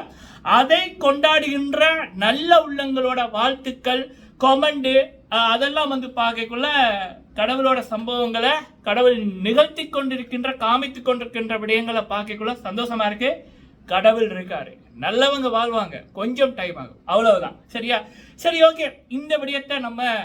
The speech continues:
சொல்லிக்கிட்டு இந்த வீடியோல பார்க்க போற விடயம் பிரபலமாக போகின்ற கிருஷ்ணா அவர்கள். சரி, அது என்ன பிரபலமான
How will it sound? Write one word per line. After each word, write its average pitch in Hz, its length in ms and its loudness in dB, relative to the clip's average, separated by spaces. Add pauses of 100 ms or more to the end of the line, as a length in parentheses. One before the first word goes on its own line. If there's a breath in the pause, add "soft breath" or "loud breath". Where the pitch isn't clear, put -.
(220)
சொல்லிக்கிட்டு 240 540 -4 (220)
இந்த 240 180 -8
வீடியோல 277 480 0
பார்க்க 233 300 -2
போற 214 240 -6
விடயம் 214 420 -2 (560 soft breath)
பிரபலமாக 269 760 2
போகின்ற 220 480 -6 (380)
கிருஷ்ணா 247 360 0
அவர்கள். 226 440 0 (280)
சரி, 294 300 0
அது 277 180 0
என்ன 269 260 0 (320)
பிரபலமான 285 580 0